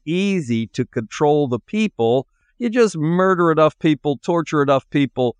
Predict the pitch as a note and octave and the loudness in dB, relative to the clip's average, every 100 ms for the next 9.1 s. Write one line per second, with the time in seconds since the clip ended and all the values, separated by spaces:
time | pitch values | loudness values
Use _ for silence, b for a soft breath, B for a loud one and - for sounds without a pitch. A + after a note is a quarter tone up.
0 | _ _ C3 C#3 D3+ D3 D#3 C#3+ B2+ B2+ | _ _ -4 0 2 2 0 0 2 2
1 | A#2+ C#3 B2+ A2 D3 C#3 C3+ A2+ D3 G#3 | 0 -4 -6 -4 -2 0 0 -2 0 0
2 | G3 E3 C#3+ A#2+ D3 C3 A#2 B2 - A2 | 0 0 0 2 -2 -2 -2 -2 -2 0
3 | A#2+ - G#2+ - F3+ F#3 A#2 - _ _ | 0 0 -8 -4 0 2 0 -4 _ _
4 | - B2 C#3 D3 A#2+ C#3 B2+ B2+ C3+ A#2 | -2 2 2 0 0 -2 0 2 2 0
5 | - C#3 D#3+ E3+ D3 D#3 D#3 C#3 - G2+ | -4 -2 0 -2 0 0 0 -2 -6 -4
6 | G2+ G2+ G2 C#3+ D#3 D3+ A2 C#3 C3+ G#2+ | -2 -2 -2 -2 0 -2 0 2 2 0
7 | F#2+ B2 D3 - B2+ A2+ A2+ G#2+ G2+ - | 0 2 2 2 0 2 0 0 -2 -2
8 | D3 D3 C#3 A3 C4+ G#3 - _ _ D#3+ | -2 0 -2 -2 0 -2 -4 _ _ -2
9 | D#3+ | -2